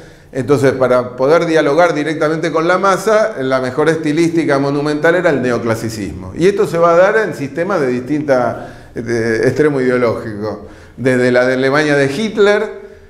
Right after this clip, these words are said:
eh, hasta la Unión Soviética de Stalin, ¿no? Pasando por la Portugal de Salazar, por la España de Franco,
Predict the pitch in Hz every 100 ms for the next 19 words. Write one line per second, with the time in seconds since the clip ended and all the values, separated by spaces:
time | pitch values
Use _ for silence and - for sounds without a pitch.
0 | - - 123 117 113 131 127 127 127 127
1 | 143 123 127 139 139 135 120 120 113 117
2 | 113 104 101 98 117 151 160 120 113 135
3 | 131 120 117 117 117 113 107 107 107 113
4 | 120 123 127 123 131 135 147 170 160 151
5 | 147 143 120 117 123 123 120 127 165 165
6 | 151 143 143 143 139 131